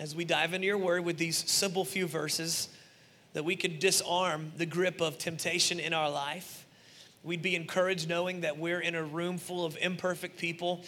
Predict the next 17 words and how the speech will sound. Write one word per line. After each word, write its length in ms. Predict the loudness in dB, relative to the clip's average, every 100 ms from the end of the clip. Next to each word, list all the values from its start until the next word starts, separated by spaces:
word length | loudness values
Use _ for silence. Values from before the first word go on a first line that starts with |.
| -16 -16 -8
We've 160 | 0
all 180 | 4 4
got 200 | 6 6
our 100 | 6
unique 380 | 4 2 2 4
struggles, 500 | 4 4 2 0 -2
Lord, 260 | -2 -2
but 140 | -2 -4
you 240 | -4 -2
want 300 | -2 -2 -2
us 420 | 0 0 0 -2 -4 -14 -20 -20 -14
to 100 | -8
become 360 | -6 -2 -2
victorious 600 | -4 -6 -4 -2 0 -2 -2
over 240 | -2 -4 -6
these 180 | -2
struggles. 600 | -2 -2 -8 -10 -6 -6